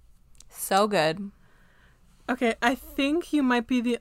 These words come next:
Speaker 2: only person in the world that actually would, would like a stale marshmallow.
Speaker 1: I,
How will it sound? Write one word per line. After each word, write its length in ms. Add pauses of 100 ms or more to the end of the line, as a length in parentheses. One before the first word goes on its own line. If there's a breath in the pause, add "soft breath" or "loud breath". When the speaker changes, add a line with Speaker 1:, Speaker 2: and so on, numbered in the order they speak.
Speaker 2:
only 360
person 380
in 100
the 60
world 280
that 200
actually 440
would, 200
would 200
like 380
a 60
stale 600
marshmallow. 880
Speaker 1:
I, 560